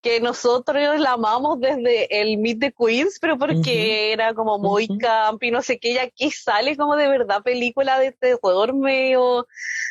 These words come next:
Speaker 1: no sé, <laughs> como asesino serial, psicópata, cenobita, era una mezcla de cosas que a mí me encantó la, la estrella. Me acuerdo que la elogiamos mucho en ese capítulo también en particular. Así que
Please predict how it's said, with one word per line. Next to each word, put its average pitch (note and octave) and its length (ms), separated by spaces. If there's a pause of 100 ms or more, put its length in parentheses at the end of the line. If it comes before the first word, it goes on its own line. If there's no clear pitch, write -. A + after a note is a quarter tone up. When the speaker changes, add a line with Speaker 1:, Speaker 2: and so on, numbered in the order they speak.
(140)
Speaker 1:
no A3+ 240
sé, G#3+ 800
<laughs> F#4 720
como D4 240 (320)
asesino C#4+ 500
serial, B3 480
psicópata, B3 720
cenobita, A3 680
era C4 120
una C#4 200
mezcla D4 480
de D4+ 120
cosas D4 340
que - 80
a A#3+ 80
mí C4 120
me C#4+ 100
encantó A#3 680
la, A#3+ 500 (720)
la A#3+ 80
estrella. C#4+ 300
Me C4+ 60
acuerdo B3+ 280
que A#3 100
la A3+ 300
elogiamos A#3 460
mucho A3+ 340
en B3 100
ese C#4 200
capítulo B3 520
también A#3 300
en A#3 80
particular. A3 600 (480)
Así A3 560
que - 560